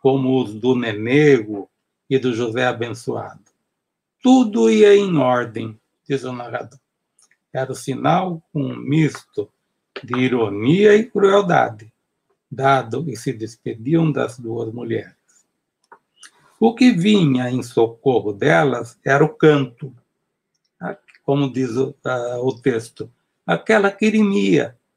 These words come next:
que avocava, que era um constado de enormes diversidades desta vida e podiam doer na gente,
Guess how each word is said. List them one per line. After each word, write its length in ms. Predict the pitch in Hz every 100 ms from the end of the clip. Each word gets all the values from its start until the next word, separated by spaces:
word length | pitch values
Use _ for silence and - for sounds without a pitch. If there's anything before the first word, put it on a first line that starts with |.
| _ _ _
que 160 | 180
avocava, 880 | 185 175 196 190 156 143 135 110 101 _ _ _ _
que 120 | 170
era 300 | 170 180 175
um 220 | 170 165
constado 1040 | 170 127 113 98 - - 156 160 151 139 151
de 140 | 135
enormes 840 | 135 113 127 151 156 151 143 135 120
diversidades 1400 | 127 113 123 - 123 110 123 143 151 131 127 139 - _ _ _ _
desta 420 | 139 135 - -
vida 800 | 107 104 131 165 165 143 156 143 - _ _ -
e 80 | 139
podiam 480 | 127 131 113 143 139
doer 360 | 123 123 123
na 180 | 110 98
gente, 760 | 92 117 147 151 151 - 139